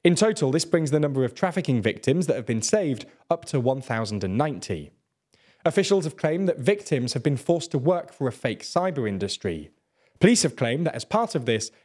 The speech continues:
they were expected to victimize their fellow citizens. In a statement, an Indonesian police chief said, "We will continue to work closely with other agencies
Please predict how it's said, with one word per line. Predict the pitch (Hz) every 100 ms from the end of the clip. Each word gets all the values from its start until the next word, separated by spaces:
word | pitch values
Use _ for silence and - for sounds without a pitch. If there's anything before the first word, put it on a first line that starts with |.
| _
they | 156
were | 143 139
expected | 117 - 202 - 156
to | - 147
victimize | 120 202 - 135 104 104
their | - 123
fellow | - 117 95 92
citizens. | - 151 117 90 78 76 - _ _ _ -
In | 175
a |
statement, | 165 175 156 185 220 -
an | 156
Indonesian | 175 170 165 135 131
police | 214 240
chief | - 123 110
said, | - 120 110 - _ -
"We |
will | 190 196
continue | 190 156 190 214
to | 208 180
work | 180 -
closely | 170 135 - 113
with | 110 -
other | 180 190
agencies | 139 113 104 - 95 87